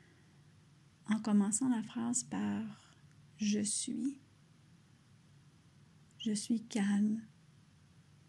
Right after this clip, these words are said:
Je suis vivant et rassuré. Une phrase qui va ressembler à ça, mais qui va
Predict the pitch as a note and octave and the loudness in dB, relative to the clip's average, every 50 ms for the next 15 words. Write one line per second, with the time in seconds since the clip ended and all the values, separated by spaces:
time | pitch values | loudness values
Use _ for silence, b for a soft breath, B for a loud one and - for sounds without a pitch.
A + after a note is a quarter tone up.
0 | - - - - - - - - - - - - - - - - - - - - | -20 -20 -20 -20 -20 -20 -20 -20 -20 -20 -20 -20 -20 -20 -20 -20 -20 -20 -20 -20
1 | - - - - - - - - - - - - - - - - - - - - | -20 -20 -20 -20 -20 -20 -20 -20 -20 -20 -20 -20 -20 -20 -20 -20 -20 -20 -20 -20
2 | - - - A3+ A3+ G#3+ G#3 - - - - A3 A3 G#3+ G#3+ G#3 G3+ F#3+ G3 G#3 | -20 -10 -4 -2 0 0 0 0 -2 0 2 4 6 6 8 6 6 6 6 4
3 | G#3 G3 G3+ G#3 G#3 G#3 G#3 G#3 G#3 G#3 G#3 A3 A3+ - - - - - - - | 4 4 4 2 2 2 2 2 2 2 2 0 0 -4 -10 -18 -20 -20 -20 -20
4 | - - - - - - - - - A3 A3 G#3 G#3 G#3 G#3 G#3+ G#3 - - G#3+ | -20 -20 -20 -20 -20 -20 -20 -8 -4 -2 0 2 2 2 2 2 0 -2 -4 -4
5 | - - - B3+ B3 B3 B3+ - G#3 G#3 A3+ A3+ - - - - - - - - | -4 -4 -2 -2 -2 -2 -2 -2 -2 -2 -2 -4 -6 -12 -18 -20 -20 -20 -20 -20
6 | - - - - - - - - - - - - - - - - - - - - | -20 -20 -20 -20 -20 -20 -20 -20 -20 -20 -20 -20 -20 -20 -20 -20 -20 -20 -20 -20
7 | - - - - - - - A#3 A3 G#3+ - C4+ D4 C#4+ - - - A3+ A3 A3 | -20 -20 -20 -20 -20 -4 0 0 0 0 0 -2 -2 -2 -2 -2 -4 -4 -4 -4
8 | G#3 - - - - A3 G#3+ G#3 G#3 G#3 G#3 G3+ G3+ G#3+ - - G3 G3 G3 G3+ | -6 -4 -4 -4 -2 0 0 2 4 4 4 2 2 0 -2 0 2 2 2 2
9 | G#3 - A3+ G#3 G#3 A3 A3 A3 | 0 -2 0 0 0 0 -2 -2